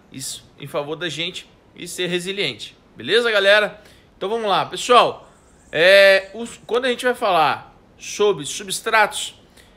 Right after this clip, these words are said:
a gente vai, vai abordar três temas, né, que são subitens do substrato. Primeiro subitem, esfagno, tá? Segundo subitem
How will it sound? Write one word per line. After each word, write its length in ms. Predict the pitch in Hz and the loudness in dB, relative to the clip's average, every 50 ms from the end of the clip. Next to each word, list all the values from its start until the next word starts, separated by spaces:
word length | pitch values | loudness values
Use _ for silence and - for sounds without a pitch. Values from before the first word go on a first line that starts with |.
| _ _ | _ _
a 100 | - 120 | -8 -8
gente 200 | 151 180 190 226 | -6 -8 -8 -8
vai, 160 | 220 226 226 226 - - | -8 -8 -8 -10 -6 -2
vai 300 | 156 208 220 220 - - - _ - | 0 0 0 0 -4 -14 -16 _ -10
abordar 540 | 175 185 208 220 196 196 208 214 214 - - | -6 -4 -2 -2 -2 -2 -4 -4 -6 -8 -4
três 280 | - 226 247 269 - | -2 0 0 0 -2
temas, 580 | - - 190 170 139 104 87 - - - - - _ _ _ _ _ | -4 -4 -4 -4 -4 -6 -10 -14 -14 -14 -14 -16 _ _ _ _ _
né, 300 | - - 147 175 208 226 | -8 -4 -2 0 0 0
que 100 | 226 - | 0 -4
são 200 | - - 208 202 | -6 -6 -6 -6
subitens 920 | - - - 240 226 247 240 226 240 254 247 247 247 247 - - - - - - - - _ - | -6 -6 -6 -6 -6 -4 -4 -4 -4 -6 -6 -8 -10 -8 -8 -8 -10 -12 -18 -20 -20 -20 _ -14
do 220 | 151 156 214 233 | -10 -8 -6 -6
substrato. 720 | 226 - 208 214 208 - - 190 175 156 127 113 - - - _ _ _ _ - - _ _ _ - | -6 -8 -8 -8 -8 -4 0 2 2 2 2 0 -4 -10 -20 _ _ _ _ -20 -20 _ _ _ -12
Primeiro 320 | 156 185 214 240 247 226 | -10 -2 2 2 2 2
subitem, 760 | 220 - - 208 196 208 202 208 220 220 220 233 226 220 214 - _ _ | 2 -4 -8 -8 -8 -6 -4 -4 -4 -6 -6 -6 -8 -8 -8 -16 _ _
esfagno, 720 | - 208 - - - - - 208 214 208 180 147 131 104 87 80 - _ _ _ _ _ _ _ _ _ | -12 -12 -10 -10 -10 -4 0 2 4 4 2 0 -4 -10 -16 -20 -20 _ _ _ _ _ _ _ _ _
tá? 280 | - 160 170 185 208 214 | 0 2 4 4 4 2
Segundo 480 | - - - 214 196 175 190 196 180 180 | 0 -4 -6 -8 -8 -6 -8 -8 -8 -10
subitem 760 | - - 208 196 196 180 185 202 190 - - 202 202 190 | -12 -12 -10 -10 -8 -8 -8 -10 -10 -10 -8 -8 -8 -10